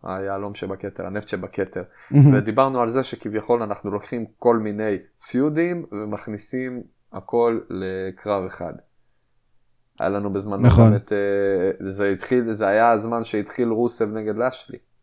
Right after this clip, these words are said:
Speaker 2: נכון. אבל זה היה הפיוד היחיד שהיה שם בערך.
Speaker 1: היה גם סוג של פיוד קטן בין, אה,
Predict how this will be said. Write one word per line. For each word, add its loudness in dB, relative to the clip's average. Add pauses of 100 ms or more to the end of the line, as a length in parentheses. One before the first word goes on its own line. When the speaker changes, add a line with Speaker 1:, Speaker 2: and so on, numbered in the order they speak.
(160)
Speaker 2:
נכון. 4 (1000)
אבל 6
זה 8
היה 10
הפיוד 8
היחיד 8
שהיה 2
שם -4
בערך. -8 (1040)
Speaker 1:
היה 2
גם -2
סוג -4
של 2
פיוד -2
קטן 0
בין, -4
אה, -6